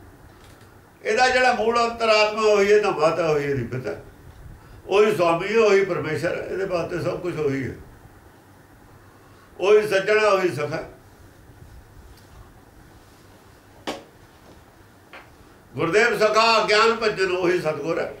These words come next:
ਅਗਿਆਨਤਾ ਦਾ ਨਾਸ਼ ਕਰਨ ਵਾਲਾ। ਉਹੀ ਗੁਰਦੇਵ ਹੈ। ਗੁਰਦੇਵ ਹੁੰਦਾ ਹੈ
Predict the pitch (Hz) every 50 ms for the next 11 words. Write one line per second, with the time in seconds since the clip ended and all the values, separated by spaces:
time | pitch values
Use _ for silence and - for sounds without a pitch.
0 | - - - 139 139 151 147 151 151 151 175 165 160 165 165 165 165 165 - -
1 | 160 160 151 151 165 - - - - - - - - - - - - - - -
2 | - - - - - - - - - - - - - - - - - - - -
3 | - - - - - - - - - - 123 120 139 156 135 127 135 135 131 139
4 | 147 151 165 185 - - 139 170 165 160 208 220 226 233 214 202 196 196 - 240
5 | 240 247 190 -